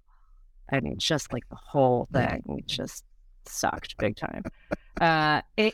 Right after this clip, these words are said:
Speaker 1: and, you know, I, I really didn't have, uh, or I don't say have it, I had the opportunity, but I'd never really been forced into building that skill of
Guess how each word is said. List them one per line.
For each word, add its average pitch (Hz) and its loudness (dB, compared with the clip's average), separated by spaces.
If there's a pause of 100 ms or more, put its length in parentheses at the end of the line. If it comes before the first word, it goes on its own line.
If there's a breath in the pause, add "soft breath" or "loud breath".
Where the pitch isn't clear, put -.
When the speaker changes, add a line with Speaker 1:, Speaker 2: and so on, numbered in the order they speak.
Speaker 1:
and, 247 4
you 202 0
know, 196 6
I, 180 2
I 185 4
really 196 2
didn't 160 -2
have, 135 -4 (840)
uh, 123 4
or 135 2
I - -4
don't - -6
say 107 -6
have 110 -6
it, - -4
I 127 2
had 190 2
the 131 4
opportunity, 131 2
but 123 2
I'd 127 2
never 160 2
really 143 0
been 131 0 (180)
forced 127 -2 (840)
into 139 2
building 131 4
that 123 0
skill 123 2
of 120 -2